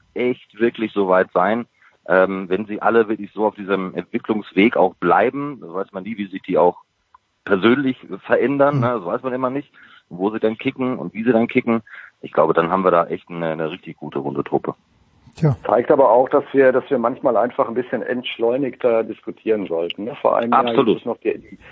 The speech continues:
Speaker 3: die Engländer, die Franzosen, die Holländer sind uns in der Nachwuchsarbeit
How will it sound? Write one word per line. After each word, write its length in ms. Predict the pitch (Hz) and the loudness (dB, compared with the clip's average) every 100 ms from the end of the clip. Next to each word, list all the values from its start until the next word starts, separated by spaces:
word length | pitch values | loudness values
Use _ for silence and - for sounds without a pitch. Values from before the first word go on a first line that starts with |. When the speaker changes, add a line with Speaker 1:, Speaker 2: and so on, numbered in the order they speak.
| - | -12
Speaker 3:
die 100 | - | -4
Engländer, 460 | - 135 131 123 113 | -2 2 2 2 0
die 80 | 117 | -2
Franzosen, 680 | - 104 - 123 131 127 113 | -4 -8 -2 0 2 0 -2
die 120 | 98 | 0
Holländer 400 | 117 123 120 113 | 2 2 2 -2
sind 180 | 117 123 | -4 -6
uns 200 | 113 107 | -8 -6
in 80 | |
der 100 | 104 | -4
Nachwuchsarbeit 840 | 101 127 - 131 - 113 120 117 | 0 0 0 -8 -2 2 2 2